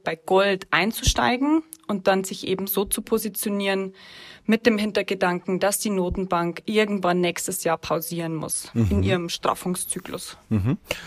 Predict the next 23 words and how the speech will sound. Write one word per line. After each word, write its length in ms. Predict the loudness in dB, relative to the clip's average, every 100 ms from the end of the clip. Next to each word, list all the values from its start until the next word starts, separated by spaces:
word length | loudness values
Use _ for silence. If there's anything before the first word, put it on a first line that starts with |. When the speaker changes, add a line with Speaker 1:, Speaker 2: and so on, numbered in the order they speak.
| -12
Speaker 2:
So, 140 | -2 2
das 180 | 4
heißt, 320 | 6 4 4 0
äh, 160 | -2
dagegen 580 | 2 2 6 6 8 6
sprechen, 520 | 4 2 2 2 0
also 280 | 0 0 0
dagegen, 440 | 2 4 4 2 2
dass 260 | 2 0
Ihre 320 | 0 0 0 -2
Prognose, 960 | -2 -2 0 0 4 4 4 4 2 0 -6
äh, 60 | -8
von 260 | -2 0 2
heute, 440 | 2 4 4 4 2 -14 -10
ist 140 | -4 -2
ja 80 |
auch 120 | 0 -2
immer 180 | -2
eine 180 | 0 0
Momentaufnahme, 960 | 0 2 2 4 2 4 2 4 4 2 -4 -12 2
dass 160 | 2 4
die 100 | 4
aufgeht, 560 | 4 2 4 4 4